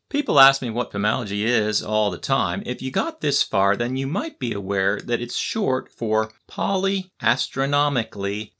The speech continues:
Maximized Awesomology. Now that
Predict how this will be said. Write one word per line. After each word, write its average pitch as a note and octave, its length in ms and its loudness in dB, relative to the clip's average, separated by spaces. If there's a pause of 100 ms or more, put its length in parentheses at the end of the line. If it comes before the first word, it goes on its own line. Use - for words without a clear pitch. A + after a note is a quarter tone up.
Maximized F#2+ 1160 -4 (220)
Awesomology. A2 1120 -2 (260)
Now E2+ 140 -8
that B2+ 240 0